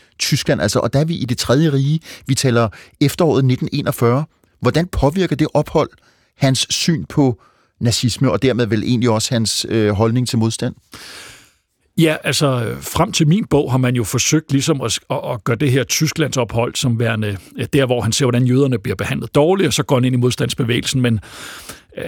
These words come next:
Speaker 2: der er altså ikke noget, der tyder på, det er sådan, det foregår, fordi da han kommer til den by, hvor han, øh, arbejder som noget, der hedder Hauptstiner, øh, der bliver han for det første, øh, kæreste med en tysk lotte i værnemagten, øh, og for det andet, så er alle jøderne på det her tidspunkt flyttet fra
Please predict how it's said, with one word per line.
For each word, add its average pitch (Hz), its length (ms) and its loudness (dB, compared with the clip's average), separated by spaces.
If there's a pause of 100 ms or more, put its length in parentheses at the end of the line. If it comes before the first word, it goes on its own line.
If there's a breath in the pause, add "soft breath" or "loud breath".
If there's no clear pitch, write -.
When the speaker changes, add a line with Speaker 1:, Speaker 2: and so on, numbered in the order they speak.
(160)
Speaker 2:
der - 60 -2
er - 40 0
altså 131 240 0
ikke 165 160 4
noget, 151 180 4
der 156 60 2
tyder 175 380 2
på, 139 280 0
det 127 80 -2
er 120 40 0
sådan, 147 280 0
det 143 120 0
foregår, 165 440 0
fordi 123 300 -2
da - 100 0
han 117 160 2
kommer 196 220 2
til 135 180 -2
den 143 160 -2
by, 156 240 -2
hvor 139 160 2
han, 113 280 0
øh, 113 120 -4
arbejder 120 420 0
som 120 160 -2
noget, 113 160 0
der 110 60 0
hedder 104 120 -2
Hauptstiner, 123 540 0 (600 loud breath)
øh, 127 220 4
der 151 80 4
bliver 156 240 0
han 107 180 -2
for 143 120 -6
det - 80 -6
første, 160 460 2
øh, - 320 -12 (240)
kæreste 156 340 0
med 120 200 0
en 104 140 -6
tysk - 300 -2
lotte 135 260 2
i 117 60 2
værnemagten, 147 600 0 (480 loud breath)
øh, 147 140 2
og 131 140 0
for 143 140 2
det 135 80 2
andet, 139 280 2
så 151 140 2
er - 40 0 (120)
alle 143 220 2
jøderne 143 420 2
på 131 80 -4
det 135 120 0
her 143 40 2
tidspunkt - 500 -2
flyttet 135 340 -2
fra 190 100 0